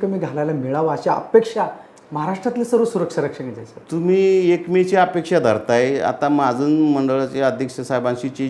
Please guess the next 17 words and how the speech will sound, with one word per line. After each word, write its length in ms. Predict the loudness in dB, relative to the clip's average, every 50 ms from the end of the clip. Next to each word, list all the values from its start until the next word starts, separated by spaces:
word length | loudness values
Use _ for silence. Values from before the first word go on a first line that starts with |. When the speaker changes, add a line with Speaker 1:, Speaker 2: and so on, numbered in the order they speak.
| -4 -4
Speaker 2:
चर्चा 280 | -4 -4 -2 -2 -2 0
परवा 300 | 0 2 2 2 2 2
झाली 280 | 0 0 -2 -2 -4
त्याच्यामध्ये 440 | -4 -4 -4 -4 -2 -2 -2 -2 -2
आम्ही 200 | -2 0 0 -2
असं 180 | -2 -2 -4 -6
ठरवलं, 440 | -6 -4 -4 -4 -4 -4 -6 -6 -8 -10 -16 -20 -20 -20 -20 -20 -12 -8
मंडळाचे 440 | -6 -4 -2 -2 -2 -2 0 0 0
अध्यक्ष 340 | 0 0 -2 -6 -6 -6 -8
साहेब 260 | -4 -2 -4 -2 -2
म्हणले 200 | -4 -4 -4 -4
की 100 | -2 -2
आम्ही 220 | -2 -2 -2 -2
मंत्री 300 | -2 -2 -4 -4 -4 -4
महोदयांची 420 | -4 -4 -2 -2 -2 -4 -4 -4 -4
वेळ 220 | -2 0 0 0
घेतो 360 | 0 -2 -4 -4 -6 -10 -10